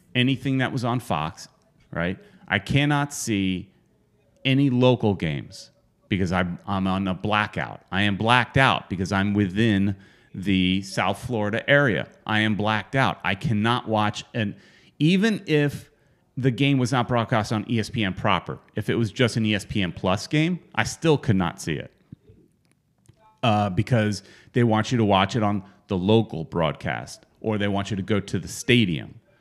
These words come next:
right? So I'm blacked out. And, and that is one of the complaints I hear so much from people online, uh, is, is the blackout dates. Uh, blackouts. I'm in West Palm Beach. I'm blacked out.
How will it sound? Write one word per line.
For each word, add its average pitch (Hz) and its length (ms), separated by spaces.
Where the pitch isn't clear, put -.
right? 95 280
So 98 300
I'm 123 220
blacked 107 380
out. 76 320
And, 98 260
and 127 160
that 170 180
is 208 120
one 170 180
of 151 60
the 170 80
complaints 117 580
I 120 160
hear 131 240
so 147 480
much 127 500
from 107 180
people 104 420
online, 95 580
uh, 104 260
is, 101 380
is 98 300
the 131 100
blackout 110 560
dates. 71 320
Uh, 101 160
blackouts. 110 680
I'm 135 200
in 147 160
West 135 260
Palm 127 260
Beach. 104 400
I'm 113 200
blacked 107 440
out. 78 240